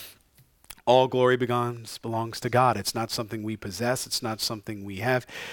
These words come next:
A brother just the other night says, Hey, you know, it's like wielding a sword. If you take and put an instrument in someone that's untrained, they'll lob their own ear off, let alone <laughs> lobbing somebody else's ear off, right?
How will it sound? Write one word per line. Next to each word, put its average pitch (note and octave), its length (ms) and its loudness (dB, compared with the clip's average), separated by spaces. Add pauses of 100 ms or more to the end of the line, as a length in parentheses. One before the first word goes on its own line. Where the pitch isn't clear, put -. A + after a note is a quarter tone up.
(160)
A A#2 60 -2
brother C#3+ 340 8
just B2+ 240 -2
the C3 100 4
other B2 160 4
night B2+ 220 2
says, A#2+ 200 -4
Hey, B2+ 180 0
you A2+ 200 -6
know, C3 320 -6 (800)
it's - 160 -2
like A2 160 2
wielding B2 380 2
a A#2+ 60 -4
sword. G2+ 520 -2 (600)
If A#2 120 -2
you A#2+ 80 2
take D3 280 6
and D#3+ 140 0
put D#3+ 220 2
an C3 100 2
instrument A#2 520 -2
in G#2 80 -6
someone B2+ 420 -2
that's A2+ 200 -4
untrained, G#2+ 800 -6 (420)
they'll B2+ 180 6
lob C3 260 10
their A#2 180 0
own B2+ 160 2
ear F2 220 -6
off, - 400 -12 (600)
let A2+ 140 4
alone A2+ 400 0
<laughs> - 20 -2
lobbing G#2 320 2
somebody G2 400 0
else's G2+ 440 0
ear E2+ 220 -10
off, - 240 -14
right? G#2 260 -2